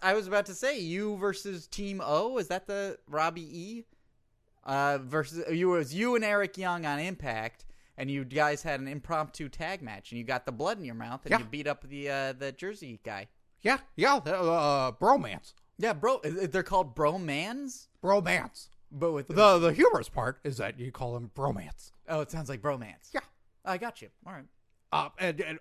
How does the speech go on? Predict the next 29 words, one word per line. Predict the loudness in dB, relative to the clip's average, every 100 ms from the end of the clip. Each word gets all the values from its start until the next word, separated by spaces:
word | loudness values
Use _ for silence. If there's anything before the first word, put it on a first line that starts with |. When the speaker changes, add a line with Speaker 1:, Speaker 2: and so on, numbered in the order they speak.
| 6
Speaker 2:
I | 6
tell | 6 0
you | 0
what, | -4 -8 -14
we, | -2 -2 -2 -4
we | -4 6
got | 8 8
along | 8 6 4 -12 4
after | 8 8 6
the | 0
match. | 2 2 -2
We | 4
all | 4 4
shared | -2 2 2
a | 2
book | -4 -4 -6
together. | -10 -10 -10
Speaker 1:
Oh, | -4 0 0 0
that's, | -4 -12 -20 -10
that's | -8 -8 -12
terrible. | -8 2 2
Okay, | 2 0
well, | 2 0 -2 _ _ -4
how | -4
do |
you | -4 -10
feel? | -8 0
Speaker 2:
We're | 4 10
anti-Kindle. | 10 10 8 8 8 4 0